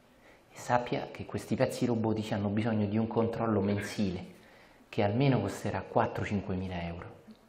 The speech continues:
Il tizio sta lì, accidenti, quattro-cinquemila euro al mese.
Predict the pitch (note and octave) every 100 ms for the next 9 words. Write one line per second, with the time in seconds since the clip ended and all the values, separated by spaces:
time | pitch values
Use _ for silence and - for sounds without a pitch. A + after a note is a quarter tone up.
0 | _ - - _ _ _ _ _ _ _
1 | _ _ _ _ _ _ _ _ _ _
2 | _ _ _ _ - - - - - -
3 | G#2 F#2+ F#2+ - - - - E2 F2 -
4 | - F#2 - F#2 - - F#2 F2+ F#2 F2+
5 | F#2 F2+ F2+